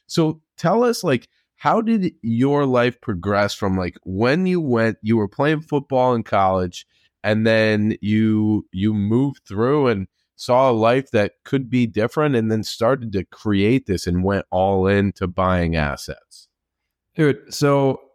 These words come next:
Speaker 2: <laughs> it's, this is, this whole journey is just so new and just so wild for me. And when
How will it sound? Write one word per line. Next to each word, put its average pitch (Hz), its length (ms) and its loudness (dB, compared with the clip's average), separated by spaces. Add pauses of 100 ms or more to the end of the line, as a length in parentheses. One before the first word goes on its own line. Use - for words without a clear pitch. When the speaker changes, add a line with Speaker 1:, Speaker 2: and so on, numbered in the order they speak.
(160)
Speaker 2:
<laughs> - 800 -14
it's, - 400 -4
this 156 260 0
is, 151 220 0
this 143 240 -2
whole 190 180 0
journey 131 420 0
is 113 140 0
just 120 300 -2
so 131 260 0
new 117 460 2
and 107 100 0
just 107 220 -2
so 131 160 0
wild 107 520 0
for 101 200 -2
me. 110 440 0
And 113 240 0
when 117 380 -2